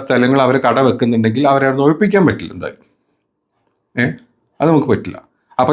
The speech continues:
നിങ്ങൾ ബാക്കിയുള്ള സ്ഥലങ്ങളിൽ നിങ്ങൾ കുറച്ച്, എന്താ പറയുക, നി-, നിന്നെ പോലത്തെ കുറേ എക്സ് വൈ സെഡ് മുസ്ലിമുകളും അതുപോലെ തന്നെ നല്ല പക്ക നല്ല സംഘികളും അവിടെ കട വെച്ചിട്ട് നിങ്ങൾ അഞ്ച് റുപ്യക്കും പത്ത് റുപ്യക്കും ഈ പറഞ്ഞ ജപത്തിനും ഹോമത്തിനും ബാക്കിയുള്ള കാര്യങ്ങൾക്കൊക്കെയുള്ള സാധനങ്ങൾ വിറ്റോ,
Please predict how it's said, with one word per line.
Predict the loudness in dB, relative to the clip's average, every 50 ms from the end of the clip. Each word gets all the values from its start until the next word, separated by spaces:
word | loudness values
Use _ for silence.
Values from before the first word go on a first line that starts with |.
| 4
നിങ്ങൾ | 4 4 4 2 2 2
ബാക്കിയുള്ള | 2 0 2 2 2 2 0 0
സ്ഥലങ്ങളിൽ | 0 -2 -2 -2 -2 -4 -2 -2 -2 -2 -4 -4 -12 -16 -8 -2
നിങ്ങൾ | 2 2 4 4 2 2 2
കുറച്ച്, | 0 0 2 2 2 2 0 -2 -6 -14 -8 -2 0 2
എന്താ | 2 2 2 2
പറയുക, | 2 2 2 2 4 2
നി-, | 2 2 2
നിന്നെ | 2 2 2 0 0
പോലത്തെ | 2 2 2 2 0 0 0
കുറേ | 2 2 2 2 2 2
എക്സ് | 0 -2 -4 0
വൈ | 0 0 2 2
സെഡ് | 0 -2 0 0 0 0
മുസ്ലിമുകളും | 0 -2 -2 -2 0 0 0 2 0 0 0 2 2
അതുപോലെ | 2 2 2 2 2 2 2 0 -2
തന്നെ | -2 -2 0 -2 -2
നല്ല | 0 0 0 0 0 0 -2 -4
പക്ക | -6 -8 _ -2 0 0 0 2
നല്ല | 0 0 0 0 0
സംഘികളും | -2 -2 -2 0 0 0 0 0 0
അവിടെ | 0 -2 -4 -2 -2
കട | 0 0 0 0
വെച്ചിട്ട് | 0 -2 -4 -8 -6 -6 -4 -2
നിങ്ങൾ | 0 0 2 2
അഞ്ച് | 0 0 0 -2
റുപ്യക്കും | -2 -4 -8 -6 -4 -2 -2
പത്ത് | -2 -2 -2 -2 -4
റുപ്യക്കും | -4 -4 -6 -4 -2 0 0 0
ഈ | 0 0 0
പറഞ്ഞ | 0 2 2 2 0 0 0 -2 -6 -16 -20 -20 -20 _ -4 -2
ജപത്തിനും | 0 0 0 0 0 0 0 2 2 2 2
ഹോമത്തിനും | 2 2 2 0 0 -2 -4 -4 -2 0 0
ബാക്കിയുള്ള | 0 -2 -2 -4 -4 -2 0 0
കാര്യങ്ങൾക്കൊക്കെയുള്ള | 0 0 0 0 0 -2 -2 -2 -2 -4 -2 -4 -2 -2
സാധനങ്ങൾ | 0 0 2 2 0 0 0 0
വിറ്റോ, | -2 -2 -4